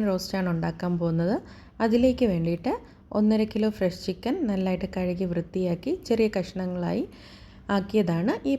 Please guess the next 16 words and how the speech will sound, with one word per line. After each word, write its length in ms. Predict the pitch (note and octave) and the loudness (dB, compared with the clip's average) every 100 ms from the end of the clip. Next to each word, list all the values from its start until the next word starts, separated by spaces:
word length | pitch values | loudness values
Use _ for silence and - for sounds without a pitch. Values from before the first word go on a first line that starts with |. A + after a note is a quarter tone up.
| - | 0
പാത്രത്തിൽ 480 | G3 E3+ F3 F#3+ C4 F#4+ | -2 -2 -4 -2 -2 0
നമുക്ക് 260 | F3+ F3+ F3 | 0 -2 -2
കാണാൻ 280 | D#3+ D#3 D#3+ D#3 | -2 -2 -2 -2
പറ്റുന്നത്. 420 | D3+ D3+ D3+ F#3+ G4 - - - - - | -2 -2 -2 -2 -4 -8 -18 -18 -14 -2
അടുത്തതായി 680 | B3 C4 C4+ F#3+ E3+ G3 A4 - - - - - - - - D4+ | 0 2 4 4 4 2 0 -4 -20 -20 -20 -20 -20 -20 -6 -4
ഈ 40 | D#4 - | -2 -2
ചിക്കൻ 340 | A3+ G#3 G#3+ A3 G#3+ - F#3+ | 0 2 2 0 -4 -8 0
റോസ്റ്റിന് 400 | G#3 G3+ A#3 A3 G3 | 0 0 -2 0 2
വേണ്ടിയിട്ട് 420 | F3 E3+ E3 E4+ A4+ | 2 0 0 0 2
നമുക്ക് 220 | B3 G#3 G3+ | 2 0 0
പ്രിപ്പയർ 360 | G3+ G3 G3 G3 F#3+ | -2 0 0 2 2
ചെയ്യേണ്ട 320 | F3+ F3+ F3+ D4+ B4 - - | 2 2 2 0 -2 -10 -4
ഇൻഗ്രീഡിയൻസ് 600 | G3+ F3+ F#3 F3+ F3+ F3 F3+ | -2 0 0 2 0 0 -2
എടുക്കാം. 340 | - - C#4 B4+ - - - - - - - - - - - - - - - - G#3+ | -2 -2 -2 -2 -10 -18 -20 -20 -20 -20 -20 -20 -20 -20 -20 -20 -20 -20 -20 -2 2
ആദ്യമായിട്ട് 460 | A3 B3+ C4+ B3+ A#3+ | 4 6 4 4 4
നമുക്ക് 240 | G#3+ G3+ | 2 0